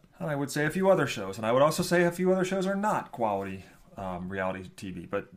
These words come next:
but The Amazing Race is really kind of a classic. I have to say that I, you know, initially I was a huge, huge Survivor fan. And if you tuned into a previous episode, you know that, yes, I submitted an audition tape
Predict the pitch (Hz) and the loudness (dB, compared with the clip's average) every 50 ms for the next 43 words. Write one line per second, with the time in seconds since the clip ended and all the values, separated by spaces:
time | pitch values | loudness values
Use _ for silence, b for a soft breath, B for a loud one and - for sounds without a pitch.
0 | - - - 117 131 147 175 180 185 196 196 170 165 143 127 120 110 - 117 101 | -20 -18 -6 -4 0 4 6 6 6 6 4 2 2 2 2 0 0 -2 -8 -8
1 | 101 110 110 101 98 95 95 92 - - - - - _ _ _ _ _ - 131 | -4 -4 -4 -4 -2 -4 -6 -8 -10 -14 -20 -20 -20 _ _ _ _ _ -6 -4
2 | - - - 107 - - 90 85 - - - - 113 131 143 165 196 208 208 - | -4 -4 -6 -8 -6 -4 -4 -4 -4 -8 -12 0 2 2 4 6 4 2 2 2
3 | 208 - - 143 131 127 120 113 113 110 107 107 107 - - - - - 127 123 | -4 -2 0 2 2 2 2 2 2 2 2 2 -2 -6 -10 -18 -12 -8 -6 -4
4 | 110 104 95 95 123 131 - 156 - 175 175 165 156 147 127 120 120 101 98 90 | -4 -4 -4 -2 -2 -2 -2 -2 -2 -2 -2 -2 0 0 0 0 -2 -4 -6 -10
5 | - - - 139 135 123 107 90 85 80 - - - _ _ _ _ _ _ - | -10 -12 -4 -2 0 0 0 0 -4 -8 -12 -18 -20 _ _ _ _ _ _ -20
6 | - - 151 151 131 110 92 - - - 101 95 98 95 92 92 90 - 92 87 | -16 -8 -4 -2 -2 -2 -2 -4 -8 -6 -2 0 0 0 0 -4 -8 -8 -6 -6
7 | 85 87 - - - 165 190 190 156 131 113 - 131 123 - 117 110 - - - | -6 -6 -10 -10 -8 -2 0 2 2 0 0 -4 -6 -4 -2 -4 -4 -4 -4 -4
8 | 143 139 123 107 110 107 104 92 104 95 92 - 113 107 98 95 92 90 - 98 | -2 -2 0 0 -2 -2 -2 -4 -6 -6 -6 -4 -6 -6 -4 -6 -8 -6 -4 -4
9 | 98 - - - - 95 92 87 92 95 92 90 90 85 87 82 - 117 117 117 | -4 -4 -6 -10 -8 -6 -6 -6 -4 -4 -4 -4 -4 -6 -8 -10 -6 0 4 4
10 | 113 - - - 92 104 104 - - 98 98 95 90 95 90 90 90 87 87 85 | 4 4 2 -4 -2 -2 -2 -2 -4 -6 -6 -4 -4 -4 -4 -2 -4 -4 -4 0
11 | 104 120 117 - 90 92 92 95 85 78 - - | 0 0 0 0 -6 -6 -8 -8 -10 -10 -12 -16